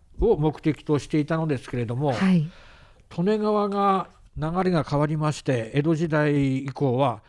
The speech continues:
Speaker 1: 利根川がたくさんの土砂を運んできて、地形が変わったということがありまして、
Speaker 2: はい。
Speaker 1: 現在はそこが非常に水路が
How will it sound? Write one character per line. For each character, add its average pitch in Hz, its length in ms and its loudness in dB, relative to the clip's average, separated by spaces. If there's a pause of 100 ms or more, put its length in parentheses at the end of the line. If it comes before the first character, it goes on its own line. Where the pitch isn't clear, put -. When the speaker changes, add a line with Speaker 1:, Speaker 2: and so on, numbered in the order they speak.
(220)
Speaker 1:
利 160 80 0
根 165 60 4
川 156 120 4
が 139 100 0
た 139 160 -2
く - 60 -8
さ - 140 -2
ん 208 40 0
の 180 80 2
土 139 160 2
砂 117 360 0 (180)
を 131 400 2 (240)
運 147 140 2
ん - 20 -2
で 127 120 0
き - 100 -10
て、 98 300 -6 (300)
地 - 120 -18
形 147 200 0
が 139 120 -2
変 139 160 -6
わ 156 100 -2
っ 151 80 -8
た 196 140 -4
と 185 120 0
い 143 60 4 (100)
う 120 140 -2
こ 135 140 -6
と 120 80 -8
が 120 140 -4
あ 123 40 -2
り 147 100 2
ま 165 160 0
し 165 120 -10
て、 127 340 -2
Speaker 2:
は 185 180 -4
い。 156 140 -6 (240)
Speaker 1:
現 175 200 -2
在 190 120 -2
は 180 80 0
そ 143 120 -10
こ 147 80 -8
が 143 180 -8
非 - 140 -10
常 156 120 -2
に 147 80 -2
水 185 200 -4
路 170 120 2
が 123 260 -4